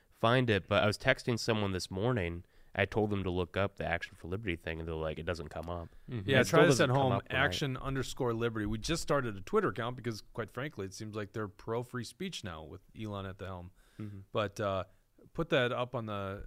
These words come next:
Speaker 3: screen there, Dawson. Action underscore liberty right down there. All right, see that? Okay. Uh, see if you can find us or just type in Action for Liberty. But you put an at before that, and you should be able to find us.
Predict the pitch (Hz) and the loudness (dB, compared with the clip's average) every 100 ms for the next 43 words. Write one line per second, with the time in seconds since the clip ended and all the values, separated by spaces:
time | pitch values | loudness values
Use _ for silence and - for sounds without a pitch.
0 | - - - 123 113 110 101 95 104 98 | -4 -4 -6 -6 -6 -6 -6 -6 -4 -4
1 | - 101 98 - 110 131 - 135 127 - | -4 -6 -8 -6 -4 -4 -4 -4 -4 -6
2 | - 127 131 - - 123 123 113 117 120 | -6 -4 -4 -6 -4 -2 -2 -2 -4 -2
3 | 113 117 120 117 117 113 110 110 110 - | 0 -2 -2 -6 -4 -6 -6 -4 -6 -10
4 | _ _ _ _ _ _ 139 110 107 110 | _ _ _ _ _ _ -14 -14 -12 -8
5 | 107 107 - - 104 113 110 104 - - | -8 -8 -12 -16 -12 -8 -6 -8 -16 -12
6 | 110 101 - - _ _ _ - 151 156 | -10 -10 -14 -20 _ _ _ -4 -2 0
7 | 151 127 135 135 127 123 - 131 127 117 | -2 2 2 2 -2 -4 -2 -2 -2 -2
8 | 110 120 - 117 - 110 113 120 120 135 | 2 0 0 -8 -6 -2 0 0 0 0
9 | 139 - - - 120 120 123 156 127 110 | -2 -6 -18 -4 -2 0 2 2 0 -4
10 | 110 131 147 127 107 131 135 143 170 - | -2 2 2 -2 -6 0 4 4 4 0
11 | 120 110 107 104 - - 202 190 131 107 | -8 -6 -4 -6 -8 -4 -2 0 0 0
12 | 95 - 104 104 85 80 - | -2 -4 -6 -6 -8 -12 -16